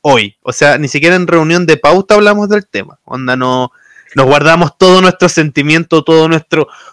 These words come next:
odio, amor, cariño, eh, pleitesía, eh, destrucción,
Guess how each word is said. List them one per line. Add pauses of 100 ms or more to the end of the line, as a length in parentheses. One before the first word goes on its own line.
(120)
odio,
amor,
cariño, (500)
eh, (440)
pleitesía,
eh,
destrucción,